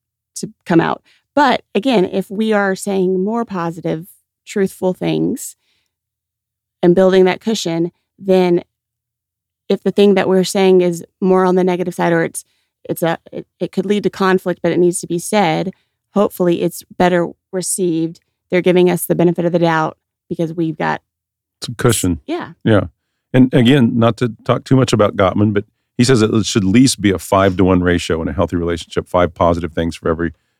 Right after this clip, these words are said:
Speaker 2: negative things. And even couples that are doing r-, well, sometimes they live in, like, a twenty-to-one ratio. But, I mean, could you imagine living in a twenty-to-one ratio where people are saying kind things about you and you feel appreciated, you feel valued,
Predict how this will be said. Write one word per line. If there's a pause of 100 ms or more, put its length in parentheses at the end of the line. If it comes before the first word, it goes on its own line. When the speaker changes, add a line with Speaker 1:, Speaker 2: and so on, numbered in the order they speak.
Speaker 2:
negative
things.
And
even
couples
that
are
doing
r-, (100)
well, (380)
sometimes
they
live
in,
like,
a
twenty-to-one
ratio. (240)
But,
I
mean,
could
you
imagine
living
in
a
twenty-to-one
ratio
where
people
are
saying
kind
things
about
you
and
you
feel
appreciated,
you
feel
valued,